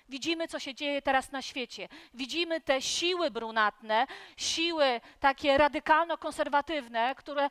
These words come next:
chcą wysadzić Unię Europejską i chcą ją po prostu popsuć. I my jako Lewica jesteśmy gwarancją tego, żeby to się nie udało. My jako Lewica mówimy stop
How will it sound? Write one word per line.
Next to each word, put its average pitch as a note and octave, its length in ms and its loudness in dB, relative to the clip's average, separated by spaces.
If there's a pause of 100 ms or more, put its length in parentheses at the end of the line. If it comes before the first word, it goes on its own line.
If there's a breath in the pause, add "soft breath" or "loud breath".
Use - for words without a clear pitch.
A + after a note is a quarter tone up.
(160 loud breath)
chcą D#4+ 340 -2
wysadzić E4+ 600 2
Unię F#4 320 -2
Europejską B3+ 800 -2 (240 loud breath)
i D#4 80 -10
chcą F#4 280 0
ją F#4+ 160 -2
po F4+ 120 0
prostu F4+ 360 -4
popsuć. - 640 -2 (200 loud breath)
I C#4 100 -6
my E4+ 120 0
jako F#4 300 4
Lewica D#4+ 440 0
jesteśmy D#4+ 420 -4
gwarancją D#4+ 680 2
tego, C4 360 -2 (280 loud breath)
żeby F4 240 -2
to E4+ 140 2
się - 160 -6
nie D4 160 -4
udało. A3+ 480 2 (240 loud breath)
My D4+ 200 4
jako E4+ 260 4
Lewica D#4 460 0
mówimy D4+ 440 -4 (120)
stop - 560 0